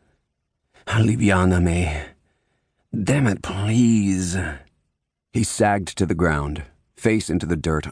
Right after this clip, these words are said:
unable to control the withdrawal shakes, the dry heaves, the incessant, paralyzing nausea.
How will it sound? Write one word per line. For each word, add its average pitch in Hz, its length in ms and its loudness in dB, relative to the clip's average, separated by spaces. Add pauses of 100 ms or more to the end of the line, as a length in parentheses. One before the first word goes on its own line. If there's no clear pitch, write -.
unable 98 360 2
to 90 100 -4
control 87 460 -2
the 80 100 -2
withdrawal 80 540 -2
shakes, - 540 -6 (160)
the 104 80 0
dry 95 380 2
heaves, 76 440 -6
the 90 140 -2
incessant, 82 760 -4 (100)
paralyzing 85 800 0
nausea. 78 540 -2